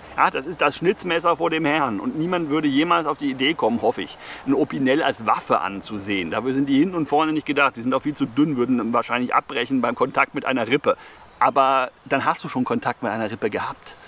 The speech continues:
Ja, und das, äh, möchte der Besitzer der Rippe nicht. Und das sind eine hundsgemeine Angelegenheit. Messerkämpfe, wirklich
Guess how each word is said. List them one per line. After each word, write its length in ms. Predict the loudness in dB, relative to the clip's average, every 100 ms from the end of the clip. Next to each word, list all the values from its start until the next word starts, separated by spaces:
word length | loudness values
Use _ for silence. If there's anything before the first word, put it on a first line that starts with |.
| -18
Ja, 160 | -14 -14 -12
und 140 | -6
das, 300 | -6 -6 -6
äh, 260 | 0 2 4
möchte 320 | 2 2 -2
der 200 | -2 -2
Besitzer 420 | -4 -6 -6 -6
der 140 | -6 -6
Rippe 200 | -6 -6
nicht. 340 | -10 -14 -18 -20 -18 -16 -16 -18 -14 -4
Und 200 | -2 -2
das 120 | -4
sind 140 | -4
eine 300 | -2 -2 0
hundsgemeine 1120 | 2 2 2 -2 -2 0 2 0 -2 -2 -2
Angelegenheit. 840 | -2 -4 -2 -2 -2 -6 -6 -8 -4
Messerkämpfe, 760 | -4 -2 -4 -4 -4 -4 -6 -10 -16 -8 -2
wirklich 380 | -2 -4 -8